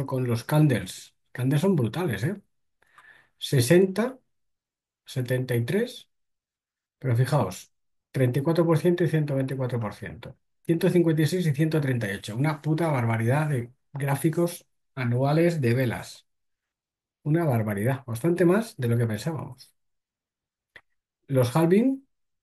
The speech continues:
estamos en el cuarto, estamos aquí. Estamos a la altura del segundo halving. El tercero fue mejor, el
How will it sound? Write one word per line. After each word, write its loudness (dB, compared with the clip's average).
estamos -2
en 0
el -6
cuarto, -2
estamos -4
aquí. 0
Estamos 0
a 2
la 2
altura 6
del -2
segundo 0
halving. -8
El -2
tercero 0
fue 2
mejor, 2
el 0